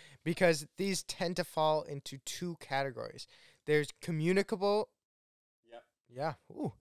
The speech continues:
Speaker 1: Communicable, uh, attributes, which are things that can be shared between us. So they're, uh, they're things that God has put into us, right? And that we can, like, reflect, right? And then there are his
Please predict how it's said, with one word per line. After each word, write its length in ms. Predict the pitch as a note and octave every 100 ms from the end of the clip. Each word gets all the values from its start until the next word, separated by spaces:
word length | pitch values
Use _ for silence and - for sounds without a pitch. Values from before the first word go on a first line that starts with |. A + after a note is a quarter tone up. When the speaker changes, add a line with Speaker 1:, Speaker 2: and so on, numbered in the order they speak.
| _ _ _ _ -
Speaker 1:
Communicable, 800 | D#3 F#3+ B3 G#3 D#3+ D3 D3 -
uh, 240 | D3 C#3+ C3
attributes, 640 | C3+ C#3 - C3 D#3 -
which 160 | E3 F3
are 80 | E3
things 340 | - F#3 F#3+
that 240 | F3 E3 -
can 140 | E3
be 100 | D3+
shared 440 | - - D#3 D#3+ C3+
between 400 | - C#3+ C#3 A2+
us. 160 | A2+
So 120 | -
they're, 280 | C3+ D3 D3+ - - - _
uh, 240 | D3+ D3+ C#3+
they're 160 | C#3+
things 460 | C#3+ - E3+ F3+ -
that 200 | D3 C3+ D3 C3+
God 220 | D#3 D#3
has 120 | D3+
put 220 | - C#3+ C3+
into 260 | C3+ C3+
us, 380 | A#2+ G#2+ - - _ _ _
right? 240 | C3 C3+ - - - _
And 180 | D3+ D3+
that 160 | C#3+
we 180 | C#3+ D3
can, 360 | - D3 C3+ A#2+ - _ _ _ _
like, 240 | C#3+ C3 - -
reflect, 720 | C3 C#3 - C3 G2+ - - _
right? 200 | C#3 C#3+ -
And 120 | D#3+
then 280 | D#3+ D#3+ C#3
there 240 | D3+ D3+
are 300 | - C#3+ C#3
his 320 | C3+ C#3 B2+